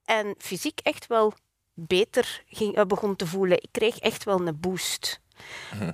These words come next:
Speaker 1: Maar nu kan ik wel begrijpen, als je, eh, ziek bent en je hebt daarvoor ook nooit niet heel veel gesport, hoe begin je daar dan wel aan?
Speaker 2: Ja.
Speaker 1: Hoe pak je dat aan? Zijn er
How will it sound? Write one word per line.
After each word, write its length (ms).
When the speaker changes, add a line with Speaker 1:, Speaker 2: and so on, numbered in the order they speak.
Speaker 1:
Maar 120
nu 60
kan 240
ik 140
wel 320
begrijpen, 1000
als 380
je, 280
eh, 300
ziek 360
bent 320
en 180
je 60
hebt 280
daarvoor 540
ook 420
nooit 420
niet 180
heel 220
veel 240
gesport, 720
hoe 260
begin 460
je 140
daar 300
dan 260
wel 300
aan? 480
Speaker 2:
Ja. 220
Speaker 1:
Hoe 160
pak 220
je 140
dat 140
aan? 360
Zijn 320
er 140